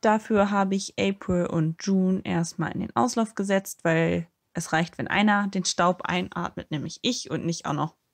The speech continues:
die beiden Degus. Und deshalb können die jetzt erstmal im Auslauf ein bisschen Spaß haben, während ich mich gleich dem Käfig widme. Der ist nämlich dringend dran, wieder sauber gemacht zu werden und das ist dann perfekt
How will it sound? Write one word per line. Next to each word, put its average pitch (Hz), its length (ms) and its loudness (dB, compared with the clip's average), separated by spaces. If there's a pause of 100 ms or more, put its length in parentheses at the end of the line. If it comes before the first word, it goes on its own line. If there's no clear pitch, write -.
(140)
die 185 80 -8
beiden 151 320 -2
Degus. 214 460 0 (440)
Und 190 160 0
deshalb 180 300 0
können 175 200 0
die 175 140 -4
jetzt 170 240 -4
erstmal 165 400 -2
im 165 100 -2
Auslauf 214 380 2
ein 190 80 0
bisschen 185 240 -2
Spaß 180 400 -2
haben, 180 240 2
während 160 240 0
ich 185 140 -4
mich 170 200 -6
gleich 156 220 -2
dem - 180 -6
Käfig 277 440 0
widme. 220 420 -2 (460)
Der 196 100 6
ist 190 100 0
nämlich 180 320 2
dringend 196 360 4
dran, 175 260 2
wieder 165 180 -2
sauber 202 300 2
gemacht 196 380 -2
zu 185 140 -6
werden 180 420 0
und 170 340 -2 (200)
das 180 140 -4
ist 165 160 -6
dann 170 140 0
perfekt - 580 -4